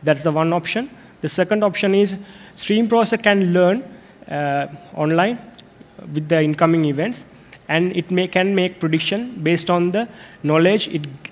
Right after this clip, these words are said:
it got based on the learning of the incoming events. And, uh, <clears throat> in this use case, actually, we created a P M M L model <clears throat> where, uh,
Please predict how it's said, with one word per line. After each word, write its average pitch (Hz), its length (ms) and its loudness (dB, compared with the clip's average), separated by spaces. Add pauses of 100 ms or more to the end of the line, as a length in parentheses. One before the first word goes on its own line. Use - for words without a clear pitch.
(160)
it 143 100 -8
got 160 480 -2
based 156 240 0
on 165 80 -2
the 160 80 2
learning 156 320 2
of 143 140 -4
the 165 60 -2
incoming 139 400 -4
events. - 420 -16 (920)
And, 165 320 2
uh, 170 260 2 (100)
<clears throat> - 1400 -12
in 175 120 2
this 214 180 0
use 214 220 -2
case, 226 200 0
actually, 202 320 0
we 190 140 0
created 185 460 0
a 175 140 2 (580)
P 175 140 4
M 190 100 4
M 165 180 4
L 185 180 -4
model 156 320 -2
<clears throat> 202 760 -4
where, 165 360 4 (1300)
uh, 139 540 -4